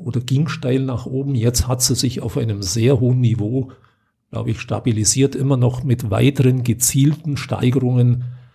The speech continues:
ähm, in der Entwicklung des Allgäus Tourismus. Ich war damals, äh,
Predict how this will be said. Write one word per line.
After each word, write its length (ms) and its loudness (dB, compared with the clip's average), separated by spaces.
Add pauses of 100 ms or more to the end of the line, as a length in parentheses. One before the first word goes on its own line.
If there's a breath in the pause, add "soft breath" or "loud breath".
(320 loud breath)
ähm, 600 -2 (280)
in 500 0 (920)
der 220 0
Entwicklung 540 -2
des 180 -2
Allgäus 600 2 (440 loud breath)
Tourismus. 640 2
Ich 240 -6
war 160 -4
damals, 640 0 (140)
äh, 300 -4